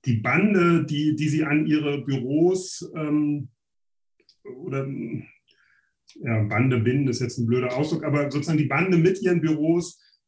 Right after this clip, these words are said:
waren immer zerfaserter, ähm, äh, geworden. Also die, <clears throat> ähm,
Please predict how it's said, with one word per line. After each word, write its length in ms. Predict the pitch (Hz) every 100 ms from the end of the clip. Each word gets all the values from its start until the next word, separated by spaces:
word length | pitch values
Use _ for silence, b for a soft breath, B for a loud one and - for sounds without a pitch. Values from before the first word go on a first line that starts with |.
| _ _
waren 560 | 139 135 - 139 151 160
immer 200 | 160 151
zerfaserter, 960 | 147 110 123 120 127 127 123 113 107 113 117
ähm, 420 | 120 113 113 117 113
äh, 180 | 113
geworden. 600 | 110 107 101 110 110 117
Also 360 | 120 120 135 131
die, 480 | 131 131 131 127 - _ -
<clears throat> 520 | 180 - 160 127 113 - _ _ _ _ _ _ - - -
ähm, 640 | 135 127 123 127 123 120